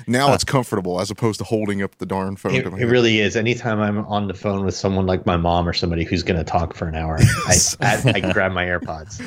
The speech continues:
Speaker 3: Absolutely.
Speaker 1: And, well, you, you know, here's the, okay, so I was thinking about getting some AirPods for my dad. He's really hard of hearing, so not
Speaker 3: Mm-hmm.
Speaker 1: only that, but, like, but they also have that live listen feature where it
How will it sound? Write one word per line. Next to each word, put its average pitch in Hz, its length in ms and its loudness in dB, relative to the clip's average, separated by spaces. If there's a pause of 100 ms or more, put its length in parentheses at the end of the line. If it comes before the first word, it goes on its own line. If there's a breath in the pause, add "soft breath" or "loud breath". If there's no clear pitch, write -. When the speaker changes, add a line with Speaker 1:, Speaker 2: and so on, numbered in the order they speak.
(120)
Speaker 3:
Absolutely. 82 560 -12 (520 loud breath)
Speaker 1:
And, 117 240 0
well, 156 180 4
you, 175 300 -4
you 185 100 4
know, 147 240 0 (400 loud breath)
here's 208 240 4
the, - 160 2
okay, 139 320 4
so - 300 2
I 175 160 6
was 254 200 0
thinking 110 360 0
about 110 180 2
getting 117 160 0
some 113 160 -2
AirPods 110 460 0
for 113 100 -4
my 95 140 2
dad. 95 480 0
He's 107 260 -2
really 120 240 2
hard 120 160 2
of 95 120 -2
hearing, 107 400 0 (340 loud breath)
so 123 160 4
not 113 100 4
Speaker 3:
Mm-hmm. 120 80 2
Speaker 1:
only 113 120 2
that, 117 140 2
but, 113 80 0
like, 110 160 0
but 110 120 -2
they 117 80 4
also 120 220 0
have 110 100 2
that 104 120 -2
live 104 320 0
listen 107 320 -2
feature 120 420 -4
where 101 80 -4
it - 80 -20